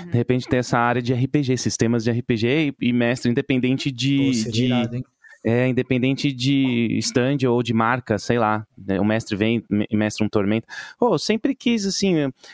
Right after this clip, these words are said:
Speaker 2: tenho a maior curiosidade do Tormenta vinte, né? Uma hora, claro, eu sei que eu vou acabar jogando, mas que lugar melhor pra você experimentar, né? Se, numa feira, assim, de repente.
Speaker 3: Pô,
Speaker 2: E aí acaba, acaba que só
Speaker 3: sem dúvida.
Speaker 2: tem o livro.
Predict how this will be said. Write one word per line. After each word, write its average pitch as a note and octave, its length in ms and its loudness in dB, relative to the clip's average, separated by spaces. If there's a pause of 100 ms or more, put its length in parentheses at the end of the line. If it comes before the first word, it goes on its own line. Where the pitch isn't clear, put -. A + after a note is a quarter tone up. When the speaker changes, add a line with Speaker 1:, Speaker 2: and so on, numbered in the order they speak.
(100)
Speaker 2:
tenho G3 140 2
a - 20 2
maior G#3+ 140 0
curiosidade G3 440 0
do F3 120 0
Tormenta D#3+ 440 2
vinte, D3 360 0
né? C3+ 320 2
Uma B2 160 2
hora, C#3+ 180 0
claro, A2+ 360 0
eu - 20 -8
sei D#3 160 0
que D3+ 80 -2
eu - 20 0
vou B2 80 2
acabar A2+ 260 0
jogando, A#2 320 0
mas C3+ 220 0 (160)
que C4+ 80 0
lugar B3+ 180 0
melhor F#3+ 240 0
pra D#3 140 -2
você C#3+ 180 -2
experimentar, C3+ 640 0
né? A#2 240 2
Se, - 160 -12 (100)
numa A2+ 400 2
feira, A2 360 0
assim, G#2+ 200 -4
de G#2 60 0
repente. A2 480 0
Speaker 3:
Pô, G#2+ 60 -2
Speaker 2:
E G2 80 2
aí G#2+ 160 2
acaba, B2+ 240 -4 (120)
acaba D3 220 -2
que D3+ 80 -4
só A3 120 0
Speaker 3:
sem A3+ 100 -2
dúvida. - 0 -
Speaker 2:
tem E4 120 0
o G4 40 2
livro. C4 420 2